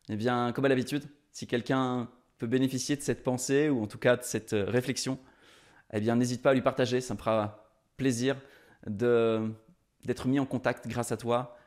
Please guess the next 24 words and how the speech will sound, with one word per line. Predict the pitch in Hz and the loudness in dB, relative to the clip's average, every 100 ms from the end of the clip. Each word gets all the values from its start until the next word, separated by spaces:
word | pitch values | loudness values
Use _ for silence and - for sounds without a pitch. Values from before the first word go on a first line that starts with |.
| - | -6
avec | 110 117 | -2 0
quelqu'un | 120 113 120 | -2 0 0
d'autre | 117 - | -2 -4
qui, | 101 - 110 110 | -10 -6 -4 -2
lui | 107 120 | 0 0
aussi, | 117 - 123 - _ | 0 -2 -6 -8 _
cherche | - 117 - | -6 -6 -2
à | 107 | -2
être | 107 | -2
une | 113 | 0
bénédiction | 110 117 110 107 - 120 120 | 0 2 0 -4 -2 0 0
pour | 107 104 | -2 -2
lui-même, | 117 117 135 143 123 | 0 2 2 2 -2
pour | 104 | -6
ses | - | -8
clients, | 107 113 117 127 131 - - _ _ | -6 -4 -2 -2 -6 -10 -20 _ _
pour | - 120 117 113 - - - | -2 0 0 -2 -8 -20 -10
le | 110 110 | -6 -4
tissu | 123 - | -4 -2
économique | 120 117 113 120 | 0 0 0 0
et | 113 | -2
pour | 113 | 0
l'humanité | 110 110 110 107 | 0 2 0 -2
entière. | 104 104 104 | -2 -4 -4